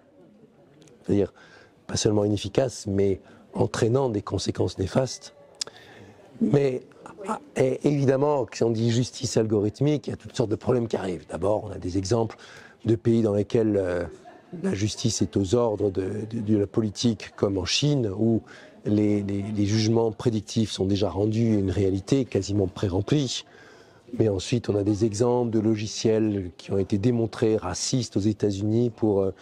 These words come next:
traiter de libération conditionnelle. Mais aussi, on se dit qu'il y aura les problèmes des données, les problèmes de,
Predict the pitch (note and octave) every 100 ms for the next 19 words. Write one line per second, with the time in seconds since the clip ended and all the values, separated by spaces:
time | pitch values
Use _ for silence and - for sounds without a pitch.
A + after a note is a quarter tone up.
0 | - - - - A2 A2+ G#2 A2 A2+ G2+
1 | F2+ - G#2 F#2+ G#2 F#2+ F2 G#2+ A#2 C#3+
2 | C#3+ A#2+ - - - - G#2+ G2 - A#2
3 | G#2+ G2 G#2+ - F#2+ F#2+ - A#2 G#2+ G2
4 | F2+ E2 G#2 G#2+ B2+ C#3+ C#3+ C3 A#2 -
5 | A#2 G#2+ A2+ A2 G#2 G2+ G2 G2+